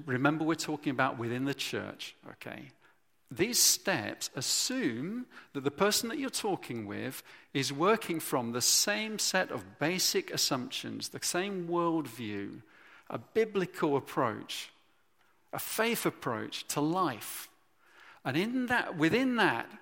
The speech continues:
you can go to them and you can work on things, right? But if you get to this point, what you, what you've found out is actually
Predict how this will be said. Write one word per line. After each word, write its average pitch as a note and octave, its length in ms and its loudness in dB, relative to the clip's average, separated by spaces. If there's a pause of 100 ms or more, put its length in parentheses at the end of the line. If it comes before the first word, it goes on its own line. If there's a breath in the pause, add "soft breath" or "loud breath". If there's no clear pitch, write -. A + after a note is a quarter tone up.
(160)
you F#3+ 180 -2
can G#3 200 -2
go G#3 180 6
to G3 160 2
them C3 140 4
and D3+ 100 2
you E3+ 60 -2
can F#3 240 -2
work G3 340 0
on A#2+ 120 -4
things, G2+ 640 -10 (880)
right? - 260 -10 (680 loud breath)
But F#3+ 80 0
if F#3 100 2
you B3 80 2
get D4 220 8
to A#3+ 120 4
this B3+ 320 6
point, G#2 680 -4 (160)
what - 180 -8
you, F3+ 220 -4
what G3+ 200 0
you've F3+ 120 -4
found E3 400 2
out B2+ 200 4
is D3+ 120 -2
actually G3 600 0